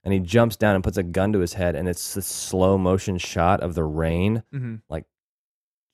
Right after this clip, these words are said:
Speaker 1: drenching Brad Pitt's face, and it's, it's super H D for ninety, like, the, the cut that I, we got to watch is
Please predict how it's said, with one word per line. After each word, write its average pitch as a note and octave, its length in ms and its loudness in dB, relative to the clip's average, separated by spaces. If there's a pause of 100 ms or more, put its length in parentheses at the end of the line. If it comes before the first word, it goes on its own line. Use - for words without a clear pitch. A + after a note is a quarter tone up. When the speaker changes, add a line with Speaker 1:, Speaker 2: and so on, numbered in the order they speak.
(100)
Speaker 1:
drenching G2+ 480 2
Brad F#2+ 260 6
Pitt's - 240 0
face, F#2 500 0
and F2 100 0
it's, - 420 -6
it's G2+ 160 -6
super C3 400 2
H F#2 260 0
D G2 260 0
for E2+ 180 -8
ninety, E2+ 260 -4
like, E2+ 280 -6
the, E2+ 240 -2
the F2 160 -2
cut - 300 -4
that E2 100 -2
I, E2+ 180 2 (240)
we E2+ 220 -4
got D#2+ 160 -2
to E2+ 80 -4
watch F2 320 2
is D2 140 -10